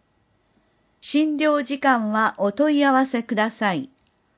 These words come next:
なお、休診する場合があります。医療機関名、所在地、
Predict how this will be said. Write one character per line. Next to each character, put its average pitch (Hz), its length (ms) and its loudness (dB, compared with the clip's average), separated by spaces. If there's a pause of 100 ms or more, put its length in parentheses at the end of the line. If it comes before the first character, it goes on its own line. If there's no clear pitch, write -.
(300)
な 240 240 2
お、 - 160 -6 (100)
休 311 260 -2
診 285 300 0
す 262 180 -6
る 247 140 -2
場 233 220 0
合 226 220 -2
が 220 280 -2
あ 180 80 -4
り 165 140 -4
ま 160 180 -4
す。 - 240 -20 (1900)
医 226 120 0
療 311 300 2
機 - 120 -18
関 277 340 2
名、 170 380 -2 (320)
所 - 240 -4
在 262 340 0
地、 170 380 -10